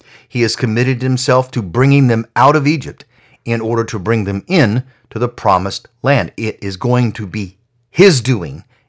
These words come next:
and his doing alone. And this is what we as believers celebrate in the salvation of Jesus. It is the work of the Lord. We have nothing to do with it.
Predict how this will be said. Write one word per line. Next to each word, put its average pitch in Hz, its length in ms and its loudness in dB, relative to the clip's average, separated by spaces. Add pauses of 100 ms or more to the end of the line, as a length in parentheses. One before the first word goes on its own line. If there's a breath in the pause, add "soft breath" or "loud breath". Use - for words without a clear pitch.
and 98 160 -6
his 147 320 2
doing 95 420 -2 (540)
alone. 117 420 4 (680 soft breath)
And 92 180 -8
this 131 220 2
is 143 140 -2
what 143 320 2 (400)
we 131 600 0 (400)
as 110 280 0
believers 98 680 -6 (140)
celebrate 87 920 0 (520)
in 120 180 2
the 143 80 2
salvation 127 640 0
of 131 140 -6
Jesus. 127 440 -6
It 123 160 2
is 107 220 -2
the 120 120 -2
work 90 460 -2
of 85 340 -6
the 80 180 -6 (160)
Lord. 78 880 -4 (840)
We 160 220 4
have 98 180 2
nothing 147 600 2
to 151 120 -2
do 143 240 -2
with 85 220 -12
it. - 160 -20